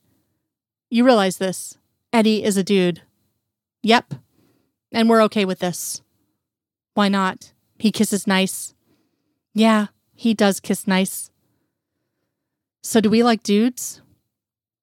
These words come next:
"Not sure. Maybe shelve that for another time."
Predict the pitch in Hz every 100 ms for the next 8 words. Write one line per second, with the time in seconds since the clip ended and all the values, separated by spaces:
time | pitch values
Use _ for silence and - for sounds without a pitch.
0 | _ - 226 226 - 220 196 - _ _
1 | _ _ 240 254 240 - 196 202 202 214
2 | 202 202 190 196 190 190